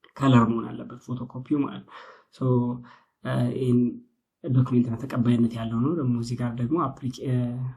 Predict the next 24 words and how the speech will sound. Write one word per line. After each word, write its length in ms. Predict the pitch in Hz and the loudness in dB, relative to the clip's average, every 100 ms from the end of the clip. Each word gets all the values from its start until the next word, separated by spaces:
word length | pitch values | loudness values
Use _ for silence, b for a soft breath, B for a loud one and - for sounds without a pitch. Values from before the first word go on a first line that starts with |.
| _ _ - | _ _ -6
applicants 520 | 131 131 123 190 185 | -4 -2 -2 0 0
should 180 | 139 127 | -2 -4
present 340 | 131 127 127 | -2 0 0
all 220 | - 139 131 | 0 0 2
original 380 | 123 120 120 113 | 2 2 -2 -2
document 500 | 123 123 156 196 190 - | -4 2 4 4 0 -6
on 200 | 135 127 127 | -2 0 -2
schedule 420 | - - 123 120 | -6 -10 -8 -6
date 220 | 127 120 - | -6 -6 -8
and 140 | - | -16
time 240 | - 120 120 | -14 -8 -6
of 120 | 120 | -6
appointment 560 | 123 - 123 120 123 120 | -12 -2 -2 0 -2 -2
ይላል። 220 | 143 170 | -6 -6
ያ 120 | 233 | -4
ማለት 260 | 123 127 180 B B B B | -2 -2 -4 B B B B
በቀጠሮ 380 | - 127 143 135 123 | -2 0 2 0 0
ቀናችን 420 | 120 117 - 120 | 0 -2 -2 -4
ደርሰን 300 | 117 117 120 | -4 -4 -6
አሻራ 220 | 113 123 | -4 -2
ለመስጠት 340 | 120 120 - 113 | 0 0 -2 -2
በምንሄድበት 600 | 120 120 117 117 113 117 - 117 | 2 4 2 0 -2 -6 -8 0
ጊዜ 260 | 117 113 143 185 | 2 4 4 2
ግዴታ 340 | 127 117 120 | 0 -4 -4